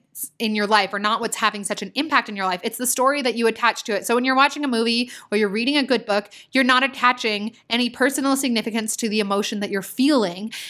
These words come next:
And so therefore, it's actually an enjoyable experience. So you can actually experience anxiety,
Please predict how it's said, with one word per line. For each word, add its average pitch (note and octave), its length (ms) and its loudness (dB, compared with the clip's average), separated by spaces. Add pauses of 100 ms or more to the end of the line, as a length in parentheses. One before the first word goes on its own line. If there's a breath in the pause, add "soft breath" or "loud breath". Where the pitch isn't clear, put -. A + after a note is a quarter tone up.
(120)
And A#3+ 160 0
so B3+ 140 2
therefore, A#3 480 4
it's A#3 140 -4
actually B3 360 2
an B3 60 0
enjoyable C#4+ 400 2
experience. F#3+ 440 -4
So C#4 80 0
you D#4 160 2
can F4+ 220 -2
actually C#4 480 0
experience A#3+ 720 -2
anxiety, G#3+ 720 0